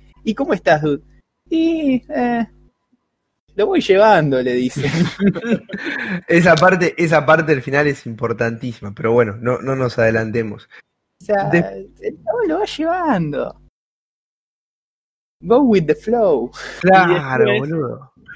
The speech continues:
Speaker 3: creo que recién, eh, vuelve a levantar la peli, ese, el que te vuelve a dejar una sonrisa en la cara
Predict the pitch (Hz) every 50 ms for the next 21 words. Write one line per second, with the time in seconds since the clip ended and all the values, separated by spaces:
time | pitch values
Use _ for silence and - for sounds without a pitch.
0 | - 113 - _ _ _ - 185 208 214 196 165 165 156 147 - 143 131 - -
1 | 180 175 185 170 165 170 175 180 185 208 _ - 139 127 127 135 147 165 175 180
2 | 170 156 143 135 135 135 135 - 156 147 139 135 127 123 - 131 131 131 127 131
3 | 135 131 - 135 135 - - 135 127 123 123 123 127 127 127 127 127 127 127 127
4 | 123 - - - _ _ _ _ _ _ _ _ _ _ _ _ - 127 120 123
5 | 135 143 151 156 139 131 - 147 139 143 135 135 131 143 147 143 - - 131 123
6 | - 151 147 - 139 131 131 135 139 147 160 160 160 170 -